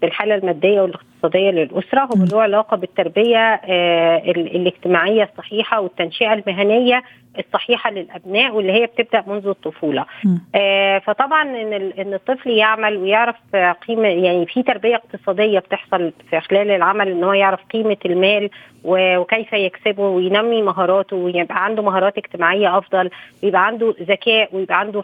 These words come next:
Speaker 1: حضور وسرعة بديهة. كل دي حاجات مهمة جدًا. لما الطفل يبدأ، آه، يبقى عنده دخل الخاص بيه، هو المفروض إن أنا ما أفرضش على الطفل أوجه الصرف، لكن
Speaker 2: مهم.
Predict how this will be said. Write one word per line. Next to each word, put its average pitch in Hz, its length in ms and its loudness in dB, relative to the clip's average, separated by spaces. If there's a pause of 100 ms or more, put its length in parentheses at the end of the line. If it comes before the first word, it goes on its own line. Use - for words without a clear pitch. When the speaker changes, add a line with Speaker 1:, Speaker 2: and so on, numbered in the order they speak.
(100)
Speaker 1:
حضور 214 440 0
وسرعة 185 480 0
بديهة. 196 640 -2 (320)
كل 285 240 0
دي 285 120 -2
حاجات 262 320 -4
مهمة 220 300 0
جدًا. 170 320 -2 (380)
لما 214 180 2
الطفل 320 360 -4
يبدأ، 262 400 0 (200)
آه، 180 640 0
يبقى 190 400 -2
عنده 233 340 -2
دخل 214 500 -2
الخاص 226 340 -2 (120)
بيه، 233 320 -2 (300)
هو 214 100 2
المفروض 220 420 0
إن 240 160 0
أنا 262 160 2
ما 233 100 -2
أفرضش 277 440 -4
على 208 180 2
الطفل - 420 -4
أوجه 233 380 -2
الصرف، - 340 -2 (480)
لكن 196 240 -2
Speaker 2:
مهم. 190 120 2